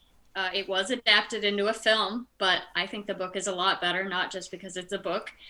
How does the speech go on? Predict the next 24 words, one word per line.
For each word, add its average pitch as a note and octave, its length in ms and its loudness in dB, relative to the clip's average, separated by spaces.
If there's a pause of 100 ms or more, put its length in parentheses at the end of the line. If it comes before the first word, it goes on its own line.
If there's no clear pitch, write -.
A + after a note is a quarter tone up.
(240)
but G3+ 160 6
because G3 460 4
it F#3+ 100 2
is F#3 480 0 (460)
found F#3 340 2
footage F#3 360 -2
and E3+ 140 0
the, F3 280 0
you F#3 120 -4
know, E3+ 160 -2
the, E3+ 160 -10 (260)
the F#3+ 100 0
movie's F3+ 420 -4
not E3 280 0 (520)
really E3 540 0
at E3+ 140 2
all. - 220 4 (280)
<laughs> C#4 80 8 (680)
So G#3 360 6
in G#3+ 180 6
the G#3 80 4
book, G3 300 4
it, G3 260 0
it G#3 240 0